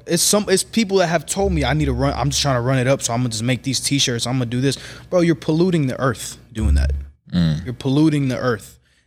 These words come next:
Speaker 1: That's why I said we need to normalize gatekeeping, because, and I've been through this too multiple times. I will give somebody a connection,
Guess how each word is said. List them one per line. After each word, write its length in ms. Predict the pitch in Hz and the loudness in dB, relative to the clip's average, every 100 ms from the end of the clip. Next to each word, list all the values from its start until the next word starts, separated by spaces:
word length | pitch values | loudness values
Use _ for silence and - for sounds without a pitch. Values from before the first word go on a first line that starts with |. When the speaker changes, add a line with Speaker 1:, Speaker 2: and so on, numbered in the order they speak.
| - | -6
Speaker 1:
That's 200 | 127 - | -4 0
why 140 | 143 | 0
I 40 | 135 | 2
said 240 | - 160 | 2 2
we 160 | 143 143 | 0 0
need 160 | 147 | 0
to 60 | 139 | -2
normalize 640 | 131 139 139 139 127 113 | -2 -2 -2 0 -2 -2
gatekeeping, 520 | 123 160 - 139 123 | -2 -2 -2 -4 -4
because, 440 | 123 117 131 127 113 - - - _ _ - | -6 -4 -4 -4 -8 -16 -20 -20 _ _ -2
and 200 | 202 190 - | 0 0 0
I've 180 | 175 175 | 0 2
been 180 | 220 190 | 2 2
through 200 | 214 202 | 0 2
this 260 | 196 - | 0 0
too 160 | 226 214 | 0 2
multiple 440 | 170 202 202 175 | 2 0 -2 -6
times. 380 | 160 175 151 123 - - _ | -2 -2 -2 -4 -12 -20 _
I 100 | 156 | -2
will 180 | 214 196 | 0 0
give 260 | 143 196 - | 0 0 0
somebody 480 | 185 170 160 156 | -2 2 2 2
a 60 | 147 | 0
connection, 640 | - 123 143 - 190 196 | -2 -2 -2 0 0 -2